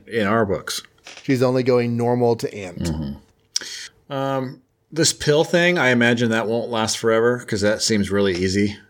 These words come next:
Speaker 1: Shoot a pill into his mouth and he turns to Bruce Banner.
Speaker 2: Mm-hmm.
Speaker 1: Probably only,
Speaker 2: That does seem really
Speaker 1: probably
Speaker 2: easy.
Speaker 1: gonna work once, 'cause pretty much you could hire any sharpshooter to get a pill in the Hulk's mouth. He's constantly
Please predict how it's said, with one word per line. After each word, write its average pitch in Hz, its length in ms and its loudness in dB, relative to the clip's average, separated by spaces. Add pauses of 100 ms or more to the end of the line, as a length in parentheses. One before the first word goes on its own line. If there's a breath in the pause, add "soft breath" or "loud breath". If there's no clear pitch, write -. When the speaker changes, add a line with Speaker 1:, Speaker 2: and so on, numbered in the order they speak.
(220)
Speaker 1:
Shoot - 340 2
a 98 60 4
pill 95 280 0
into 98 200 2
his 92 160 0
mouth 92 320 0
and 82 200 -6 (320)
he 107 120 -6
turns 92 260 -4
to 92 80 -6
Bruce 87 220 -4
Banner. 95 400 -8 (340)
Speaker 2:
Mm-hmm. 135 380 4 (460)
Speaker 1:
Probably 107 220 4
only, 98 240 0
Speaker 2:
That 117 140 2
does 120 160 6
seem 113 120 0
really 92 200 -2
Speaker 1:
probably 165 180 6
Speaker 2:
easy. 165 80 4
Speaker 1:
gonna 143 100 6
work 131 220 4
once, 117 440 2
'cause 101 280 -4
pretty 127 260 -2
much 123 200 0
you 107 60 0
could 101 100 4
hire 104 240 6
any 104 120 2
sharpshooter 101 580 0
to 87 80 -2
get 90 140 0
a 85 40 -4
pill 98 240 -2
in 92 60 0
the 87 100 -2
Hulk's 90 260 -2
mouth. 90 240 -2
He's 98 160 -2
constantly 95 680 -4